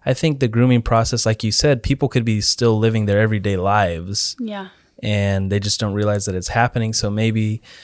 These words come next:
Speaker 1: the grooming process is something that we could talk about so people could maybe be watchful or mindful of these
Speaker 2: Yeah.
Speaker 1: things, you know? So
Speaker 2: Absolutely. Um, it's so important that we know the signs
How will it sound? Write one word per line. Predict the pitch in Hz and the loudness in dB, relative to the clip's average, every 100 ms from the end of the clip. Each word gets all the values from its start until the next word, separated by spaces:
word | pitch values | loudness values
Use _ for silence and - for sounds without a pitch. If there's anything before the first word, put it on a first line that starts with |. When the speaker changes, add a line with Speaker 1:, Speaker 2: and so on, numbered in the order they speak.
| - | -8
Speaker 1:
the | 110 | -6
grooming | 98 117 127 113 | 0 4 4 2
process | - 104 - 104 | 2 2 0 -4
is | 104 | -4
something | - 104 101 | -2 -2 -2
that | 95 | -2
we | |
could | - 104 | -4 -4
talk | 113 113 | 0 0
about | 113 104 - | 2 0 0
so | 107 | -2
people | - 107 101 | -4 -4 -6
could | - 98 95 - - _ _ _ _ | -6 -6 -6 -10 -16 _ _ _ _
maybe | 113 110 | -6 -4
be | 113 | -2
watchful | 113 117 139 135 - - 98 | 2 6 6 4 -2 -4 -4
or | 90 90 | -2 0
mindful | 104 143 147 135 - 95 | 4 6 4 0 -2 -2
of | 92 | -2
these | 95 90 82 | -4 -4 -2
Speaker 2:
Yeah. | 254 | -2
Speaker 1:
things, | 87 76 98 - | -4 -6 -8 -6
you | 95 | -6
know? | 95 107 | -6 -6
So | - 87 - _ - - | -6 -6 -8 _ -14 -8
Speaker 2:
Absolutely. | 269 - 240 226 240 202 190 202 _ - - - _ | -6 -6 -6 -4 -6 -6 -8 -10 _ -20 -20 -20 _
Um, | 240 214 202 196 185 214 262 - | -4 -2 -2 -4 -8 -12 -12 -8
it's | 247 - - - - | -6 -4 -6 -6 -8
so | - - 208 | -8 -6 -4
important | 247 - 175 185 | -4 -6 -8 -8
that | 180 - | -8 -8
we | 190 | -8
know | 185 175 | -8 -8
the | 175 180 | -10 -8
signs | - 180 170 165 175 180 - | -8 -6 -6 -8 -8 -8 -8